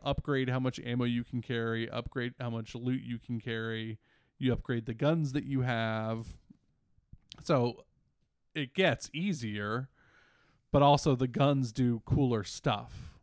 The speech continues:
So, like, it can apply corrosive damage and flame damage. So you're doing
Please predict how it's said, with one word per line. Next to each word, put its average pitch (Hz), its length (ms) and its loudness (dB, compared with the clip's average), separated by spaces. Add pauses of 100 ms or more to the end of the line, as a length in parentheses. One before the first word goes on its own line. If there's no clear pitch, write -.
(180)
So, 127 260 -2
like, 107 440 -2
it 127 260 -6
can 120 220 -2
apply 110 760 -2
corrosive 113 640 -4
damage 110 540 -6
and 113 280 -6
flame 110 400 -10
damage. 110 520 -12
So 127 120 -6
you're 113 200 -2
doing 117 520 -4